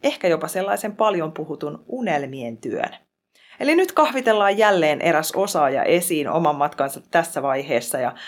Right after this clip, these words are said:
päästään kurkistamaan osaamisen tunnistamisen, tunnustamisen ja myymisen ja toisaalta näkyväksi tulemisen haasteisiin ja mahdollisuuksiin.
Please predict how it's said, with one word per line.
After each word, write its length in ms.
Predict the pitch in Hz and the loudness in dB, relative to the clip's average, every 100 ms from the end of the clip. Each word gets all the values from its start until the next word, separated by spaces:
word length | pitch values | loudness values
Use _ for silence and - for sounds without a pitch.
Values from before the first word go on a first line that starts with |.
| - | -8
päästään 360 | - 170 170 156 | -2 -2 -2 -2
kurkistamaan 640 | 190 185 175 156 139 139 | -2 -2 -4 -4 -2 -2
osaamisen 560 | 185 214 202 147 139 143 | 0 0 0 0 -4 -8
tunnistamisen, 840 | - 269 240 185 185 151 151 151 | -6 -4 -2 -4 -4 -6 -4 -8
tunnustamisen 920 | - 196 190 175 160 - 147 143 139 139 | -6 -4 -2 -2 -4 -4 -4 -4 -8 -8
ja 80 | |
myymisen 640 | 143 196 226 190 - 151 147 | -6 -4 -2 -4 -2 -4 -2
ja 160 | 143 - - - - | -4 -4 -20 -10 0
toisaalta 400 | 262 269 226 208 | 2 2 0 0
näkyväksi 680 | 214 226 190 160 156 170 | -2 -2 -2 -2 -4 -6
tulemisen 480 | 165 160 147 147 139 | -2 0 0 -4 -8
haasteisiin 680 | 135 156 151 143 127 131 123 | 0 0 0 -4 -4 -4 -6
ja 100 | 127 | -2
mahdollisuuksiin. 1040 | 135 - 135 120 - - - - - - | -2 -2 -6 -6 -6 -8 -8 -10 -12 -14